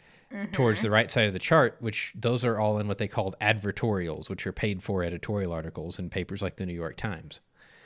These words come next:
Speaker 2: Right. So this is really, I mean, this paper, as you said already, states, you know, we're not saying if Exxon, you know, is actually breaking the law or anything. We're just trying to present this data.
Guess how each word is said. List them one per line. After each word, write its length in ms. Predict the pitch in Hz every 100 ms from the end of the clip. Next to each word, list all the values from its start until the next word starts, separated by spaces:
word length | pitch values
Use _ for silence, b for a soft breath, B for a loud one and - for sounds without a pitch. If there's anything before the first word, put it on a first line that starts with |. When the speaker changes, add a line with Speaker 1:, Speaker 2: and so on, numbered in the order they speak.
| B
Speaker 2:
Right. 540 | 214 185 185 180 156 -
So 160 | 190
this 180 | 185 240
is 160 | 359 202
really, 640 | 175 185 185 180 175 -
I 120 | 180
mean, 300 | 180 175 170
this 180 | 202 202
paper, 560 | 208 185 180 170 165 - _ _ _ _ _ _ _ _ -
as 240 | 190 190
you 80 | 170
said 320 | - 180 175
already, 680 | 165 180 190 170 160 165 - -
states, 460 | - - 175 170 -
you 100 | 175
know, 160 | 165 165
we're 160 | 175
not 340 | 175 175 - b b b b _
saying 380 | - 208 175 170
if 100 | 170
Exxon, 720 | 170 - 175 170 175 175 190 214 _ _ _ _ _ _ _ _ _ _ -
you 80 | 196
know, 180 | 160 156
is 380 | 151 170 156 - - -
actually 300 | 170 180 160
breaking 280 | 165 160 160
the 80 |
law 260 | 180 226 220
or 100 | 190
anything. 300 | 180 175 170
We're 100 | 165
just 180 | 165 -
trying 200 | 180 160
to 60 | -
present 380 | 165 165 160
this 240 | 156 151 -
data. 440 | 160 165 170 -